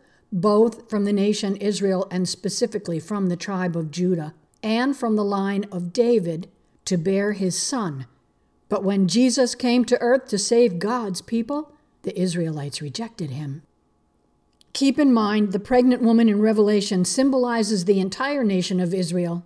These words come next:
not just the Virgin Mary. Therefore, Israel, the mother or the instrument of God to create his son, has rejected Jesus as their Messiah for two thousand years. And all the while, God has been silent towards them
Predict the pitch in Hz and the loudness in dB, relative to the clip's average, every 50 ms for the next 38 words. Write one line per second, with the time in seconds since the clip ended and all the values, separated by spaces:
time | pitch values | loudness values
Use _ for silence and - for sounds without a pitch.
0 | _ _ 202 208 214 220 220 214 - 214 202 - - 196 180 196 196 202 190 165 | _ _ -4 -2 -2 -2 -2 -2 -4 -4 -4 -2 -4 -2 0 0 0 0 0 0
1 | 180 170 170 185 202 208 214 208 185 160 143 151 - _ _ _ _ _ _ _ | 0 0 0 0 0 0 -2 -2 -2 -4 -6 -8 -12 _ _ _ _ _ _ _
2 | _ - 202 220 220 233 220 220 196 175 156 156 - - _ _ _ _ - 226 | _ 0 2 2 2 2 0 0 -2 -2 -2 -4 -8 -14 _ _ _ _ 2 2
3 | 233 226 - 190 175 160 147 139 147 170 - _ _ _ _ - 180 214 202 196 | 2 2 0 -2 -2 -2 -4 -6 -8 -12 -14 _ _ _ _ -4 0 2 4 4
4 | 202 214 214 202 180 180 165 160 165 - _ - 208 202 180 196 202 - 226 240 | 4 4 2 0 0 -2 -4 -6 -8 -10 _ -4 -2 0 0 -2 -2 -2 0 0
5 | 262 254 - - 240 226 220 214 208 214 202 185 175 214 202 202 208 196 202 - | 2 0 0 0 2 2 4 2 2 0 -2 -2 -2 -2 -2 -2 -2 -4 -4 -6
6 | 170 - - 196 196 190 190 175 180 175 160 - - - 269 247 214 180 170 180 | -6 -6 -2 0 2 2 2 2 0 -2 -2 -4 -4 -2 -2 -2 0 0 0 -2
7 | 190 - - _ _ _ _ _ _ - 220 208 185 196 208 208 175 - 214 226 | -4 -4 -12 _ _ _ _ _ _ -2 -2 0 2 2 2 0 2 2 2 2
8 | 226 220 - 233 214 196 196 - - 175 175 214 220 214 196 185 202 214 214 - | 0 0 0 0 0 0 -2 -4 -6 -2 2 4 4 4 4 2 -2 -4 -4 -6
9 | - - 196 180 165 165 202 214 220 233 247 254 247 - 240 220 208 208 202 202 | -8 -6 -6 -4 -2 0 0 2 2 4 2 2 2 0 -2 -2 0 -2 -2 -2
10 | 196 202 185 175 - - - 277 277 254 254 226 214 214 214 190 202 196 196 202 | -4 -6 -8 -8 -4 0 2 2 2 2 2 2 2 2 2 2 2 2 4 4
11 | 214 208 202 175 147 143 143 - - - _ _ _ _ _ _ _ _ _ _ | 4 4 4 2 -2 -6 -10 -14 -16 -20 _ _ _ _ _ _ _ _ _ _
12 | - 180 180 175 180 185 185 180 175 185 220 262 254 233 220 208 208 214 170 208 | -6 -6 -4 -4 -4 -4 -2 -2 -2 -2 -2 -2 -2 -2 0 0 0 0 2 2
13 | 226 247 254 262 269 262 240 240 240 208 190 214 226 226 220 - - 277 277 294 | 2 2 2 2 2 0 0 0 0 0 0 2 2 2 2 0 -2 -2 0 0
14 | 269 233 226 196 175 - 208 208 196 190 165 170 185 180 175 170 175 185 | 0 0 -2 -4 -4 -4 -2 -2 -2 -2 -4 -4 -4 -4 -2 -2 -2 -4